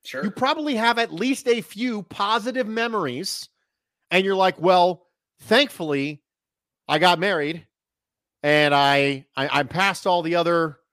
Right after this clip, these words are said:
Speaker 2: people that I used to date. And I settled down with this one. I like this one. This one's awesome." And then I have all these connections to that side of the family, all these emotional ties now to that side of the family. S-, but I still gotta make this steak.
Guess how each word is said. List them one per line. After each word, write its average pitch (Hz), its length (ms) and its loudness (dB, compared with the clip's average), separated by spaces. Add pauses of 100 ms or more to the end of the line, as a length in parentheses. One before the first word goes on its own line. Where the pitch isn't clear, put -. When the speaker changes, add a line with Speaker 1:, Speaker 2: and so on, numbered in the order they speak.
(440)
Speaker 2:
people 165 340 -4
that 156 140 2
I - 20 2
used 151 300 -4
to 139 40 -18
date. 156 340 -2 (320)
And 135 80 -4
I 135 80 -2
settled 190 320 0
down 180 180 0
with 165 100 -6
this 175 200 -6
one. 185 180 -4
I 135 80 -2
like 180 240 -2
this 175 180 -8
one. 175 180 -4
This 165 180 -8
one's 165 200 -4
awesome." 170 420 -8 (1000)
And 151 140 -4
then 180 220 2 (140)
I 151 120 0
have 185 180 2 (120)
all 214 200 0
these 226 160 -6
connections 180 680 -8
to 156 100 -6
that 175 200 -6
side 180 240 -4
of 151 60 -12
the 143 60 -12
family, 214 460 -8
all 170 160 -4
these 175 140 -6
emotional 160 520 -4
ties 214 480 -6
now 107 200 -10 (600)
to - 60 -20
that 180 200 -2
side 160 200 -2
of 127 60 -8
the - 40 -20
family. 202 340 -6 (2000)
S-, - 100 -20
but 220 100 4
I 214 40 4
still 359 200 -2
gotta 285 180 2
make 202 160 -2
this 156 160 -6
steak. - 460 -4